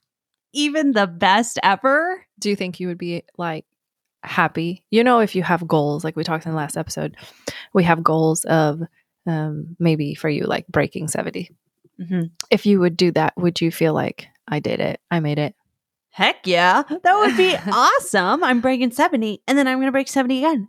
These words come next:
Speaker 1: and then
Speaker 2: Yeah.
Speaker 1: I'm gonna break seventy.
Speaker 2: See, that's the hard part.
Speaker 1: All the
Speaker 2: Like, you do
Speaker 1: time.
Speaker 2: it once, and then are you gonna continue to
Speaker 1: And
Speaker 2: do
Speaker 1: I'm
Speaker 2: it?
Speaker 1: gonna find a way, just like how, yeah, I shot that seventy-four, like I talked in the past, and I'm gonna find a way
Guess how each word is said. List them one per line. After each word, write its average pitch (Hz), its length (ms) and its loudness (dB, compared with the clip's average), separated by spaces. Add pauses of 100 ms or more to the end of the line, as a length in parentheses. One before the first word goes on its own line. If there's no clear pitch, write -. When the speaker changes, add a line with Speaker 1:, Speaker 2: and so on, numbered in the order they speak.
(140)
Speaker 1:
and 233 120 0
then 247 120 2
Speaker 2:
Yeah. 247 40 0
Speaker 1:
I'm 247 100 -2
gonna 254 140 0
break 254 200 0
seventy. 214 380 -2
Speaker 2:
See, 214 160 0
that's 226 180 2
the 208 80 0
hard 208 180 0
part. - 200 -4
Speaker 1:
All 247 140 4
the 233 60 2
Speaker 2:
Like, 180 80 -2
you 294 60 4 (100)
do 196 80 4
Speaker 1:
time. 190 40 6
Speaker 2:
it 180 100 2
once, 165 280 -2
and 160 140 -10
then 156 120 -10
are 156 80 -8
you 160 100 -10
gonna 151 260 -12
continue 156 420 -14
to 233 60 2
Speaker 1:
And 247 120 2
Speaker 2:
do 233 40 4
Speaker 1:
I'm 240 120 2
Speaker 2:
it? - 20 2
Speaker 1:
gonna 254 160 2
find 233 240 2
a 240 60 2
way, 247 300 0 (120)
just 214 240 -2
like 226 240 0
how, 220 520 0
yeah, 202 240 -2 (160)
I 196 80 -2
shot 214 200 -2
that 214 140 -2
seventy-four, 233 540 0 (160)
like 208 140 0
I 214 60 0
talked 214 240 -2
in 220 80 -6
the - 40 -16
past, 277 300 -2 (100)
and 233 100 4
I'm 240 140 2
gonna 262 140 0
find 269 160 0
a 269 40 4
way 285 180 4